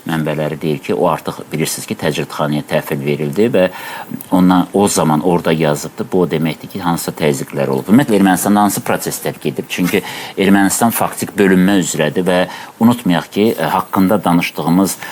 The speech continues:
Acapahyan bu çox ciddi bir fiqurdur. E, əsli Kilikiyalı erməni olan və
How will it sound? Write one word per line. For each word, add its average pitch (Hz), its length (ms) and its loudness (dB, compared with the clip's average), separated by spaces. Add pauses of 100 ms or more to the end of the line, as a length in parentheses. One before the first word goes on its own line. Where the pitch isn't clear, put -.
(200)
Acapahyan 95 840 0 (100)
bu 95 260 2
çox 87 180 -4
ciddi - 300 -2
bir 82 100 0
fiqurdur. 73 600 -4 (720)
E, 78 60 -6 (580)
əsli - 420 0 (200)
Kilikiyalı 87 520 0
erməni 80 380 0
olan 90 440 0 (1040)
və 92 120 2